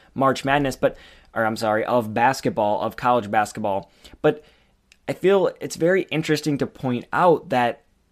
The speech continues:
as opposed to, let's say, the Super Bowl, where everyone's eyes are on one screen at one time, you have opportunities here to hit different markets, different people. The first round, for many people, that sixteen versus one seed is just as exciting as the last game.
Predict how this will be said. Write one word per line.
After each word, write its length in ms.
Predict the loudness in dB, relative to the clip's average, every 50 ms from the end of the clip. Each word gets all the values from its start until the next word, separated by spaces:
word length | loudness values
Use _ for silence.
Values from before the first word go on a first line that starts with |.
| _ _ _ _ _ _ _ _ _ _ _ _ _ _ _
as 180 | -2 0 0 0
opposed 760 | 0 -2 -4 -4 0 2 2 4 4 4 2 0 -4 -10 -6
to, 280 | -2 2 4 4 4 4
let's 280 | 4 2 2 0 -2
say, 300 | -4 -2 2 2 2 2
the 140 | 2 0 -2
Super 400 | -4 -4 -2 0 0 0 0 -2
Bowl, 240 | -2 -2 -4 -4 -4
where 280 | -4 -4 -6 -6 -6 _
everyone's 400 | 0 2 4 4 6 6 4 4
eyes 380 | 2 0 0 0 0 0 0 0
are 60 | 0
on 260 | 0 0 0 0 0
one 160 | -2 -4 -4
screen 260 | -6 -8 -8 -6 -4 -4
at 140 | -4 -4
one 260 | -4 -6 -6 -6 -6 -8
time, 580 | -10 -8 -4 -2 0 0 0 0 0 -2 -4 -6 -12 -20 -18 -4
you 100 | 0 2
have 100 | 2 4
opportunities 840 | 2 2 0 -2 -4 -4 -4 -4 -2 0 0 2 2 2 2 2 0
here 160 | -2 -2 -2
to 60 | -2 -2
hit 300 | -4 -6 -8 -6 -2 0
different 320 | 0 0 0 -2 -6 -2
markets, 460 | 0 2 2 2 0 -2 -4 -4 -6
different 460 | -8 -4 -2 -2 -2 0 -2 -4 -4
people. 420 | 0 0 0 0 0 -4 -6 -8 -10 -16 -20 -20 -20 _ _ _ _ _ _ _ -20 -20 -20 _ _
The 120 | 0 0 0
first 380 | 0 2 2 2 2 2 2
round, 440 | 2 2 2 2 0 -4 -4 -6 -4 _
for 120 | 2 2
many 440 | 2 2 2 2 0 0 0 0 -2
people, 420 | 0 2 2 2 2 2 0 0
that 200 | 0 -2 -2 -2
sixteen 480 | -2 -4 -4 -6 -6 -4 -2 0 2 2
versus 240 | 2 2 0 0 -2
one 180 | -4 -2 -2
seed 200 | -2 -2 -4 -4
is 220 | -2 -4 -4 -4 -6
just 440 | -6 -6 -4 -2 -2 -2 -2 -4 -4
as 240 | 0 0 0 0
exciting 540 | 0 -4 -6 -4 -2 0 0 2 0 -2 -2
as 180 | -4 -4 -4 -2
the 120 | 0 0 0
last 500 | 2 2 2 0 0 -2 -4 -8 -10 -6
game. 420 | -6 -4 -4 -4 -6 -10 -14 -18